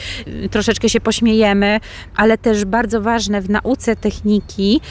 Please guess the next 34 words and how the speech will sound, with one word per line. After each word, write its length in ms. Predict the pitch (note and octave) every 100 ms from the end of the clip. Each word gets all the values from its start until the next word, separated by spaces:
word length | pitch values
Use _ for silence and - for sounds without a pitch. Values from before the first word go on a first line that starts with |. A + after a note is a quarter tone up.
| -
żeby 220 | - G3+ G#3+
się 160 | G#3+
skupić 400 | - - A#3+ B3+
przede 240 | - G#3 G#3+
wszystkim 340 | A3+ - G#3+
najpierw 280 | A3 A3 -
na 100 | G3+
swoim 280 | - G3+ G3+
ciele. 280 | G#3 E3
Więc 240 | E3+ F3+ -
ja 140 | D#4+
polecam, 640 | - A3 G#3 - D#3 F3 G#3 - -
jeżeli 320 | A3 G#3 A3+ A3
ktoś 460 | - B3+ C4 - - - - F#3+
chce 520 | - - D4+ B3+ G#3 - F#3
chodzić 320 | A#3+ G#3+ A3
z 80 | -
kijami, 360 | G#3+ G#3 B3
żeby 200 | A#3 G#3
najpierw 560 | A3+ C4 C4 A#3 A#3+ - - -
wziął 160 | A3+
sobie 240 | - G#3+ A3+
jedną 300 | B3+ A#3+ A3+
lub 160 | F#3+
dwie 240 | F#3+ A3 A3
lekcje 480 | A3 - - G#3
takie 560 | G3+ G#3 A3 G3+ G3+ G3 F3+
face 320 | - G#3 G3+
to 100 | G#3
face, 480 | - G3 F3 - G3
one 200 | G3+ G3
to 160 | G#3+ G3
one, 300 | F#3+ D#3 D3+ -
nie? 240 | F3 F#3+